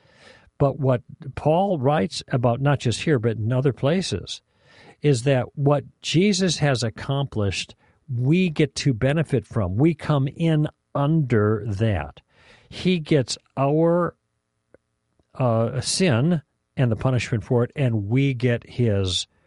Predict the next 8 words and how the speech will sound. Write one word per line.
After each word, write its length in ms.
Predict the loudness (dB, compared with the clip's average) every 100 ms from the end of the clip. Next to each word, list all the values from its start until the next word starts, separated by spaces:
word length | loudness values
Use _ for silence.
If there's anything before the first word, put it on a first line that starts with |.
| _ _ _ _ _ _
righteousness. 800 | 0 0 -2 -4 -4 -6 -8 -8 -8
That 540 | -2 0 2 2 0 -4
is 400 | -2 0 0 -2 -8 -4
the 380 | 0 0 0 -4
exchange. 840 | -6 -6 -6 -4 -2 -2 -6 -14 -18 _ -20 -18 -4
So 180 | 0
we 320 | 0 2 2 2
become 500 | 0 0 0 0